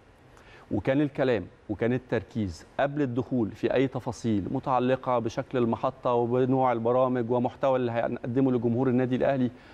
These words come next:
في كل مكان في الأرض، كان المبدأ الأساسي والرئيسي هو الحفاظ والتمسك بقيم وثوابت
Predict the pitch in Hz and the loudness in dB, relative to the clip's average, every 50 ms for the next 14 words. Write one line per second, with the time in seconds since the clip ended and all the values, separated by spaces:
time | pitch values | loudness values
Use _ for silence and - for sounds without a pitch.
0 | - - - - 123 107 - 147 160 165 156 143 127 123 120 - 143 147 147 139 | -20 -16 -8 -4 -4 -2 2 2 4 4 4 4 2 0 0 0 -2 -2 -2 -4
1 | 139 123 131 131 139 139 135 - - - - - - - - 143 139 139 131 135 | -4 0 0 0 0 -2 -4 -14 -20 -20 -20 -20 -6 -2 0 0 2 2 0 0
2 | 135 123 117 117 - - 110 107 113 107 - 131 123 120 - - - - - 110 | 0 -2 -2 -4 -4 -4 -4 -4 -6 -4 -2 0 0 0 -2 -6 -16 -6 -2 0
3 | 113 113 110 - 123 139 135 - - 175 185 - - - - - 131 127 123 120 | 2 2 2 2 2 2 0 0 -6 -10 -10 -12 -18 -14 -6 -2 0 0 2 0
4 | 120 117 - 135 113 - 123 120 123 131 131 - - - - - - - - 131 | -2 -4 -8 -8 -4 0 2 2 2 0 -4 -10 -20 -20 -20 -20 -10 -4 -2 -2
5 | 131 127 - 165 110 117 120 - - - 160 - - - - - - - - - | -2 -2 -2 -4 -2 -2 -4 -6 -8 -10 -10 -12 -14 -20 -20 -20 -20 -20 -20 -20
6 | - - - 117 117 - - 131 127 127 127 127 127 131 - - - - - - | -8 -2 0 0 0 2 2 2 2 2 0 0 -4 -6 -14 -20 -20 -20 -12 -4
7 | - 113 113 - - 120 117 117 120 117 120 123 - - - | -2 -2 -2 0 0 2 2 4 2 2 0 -4 -6 -12 -20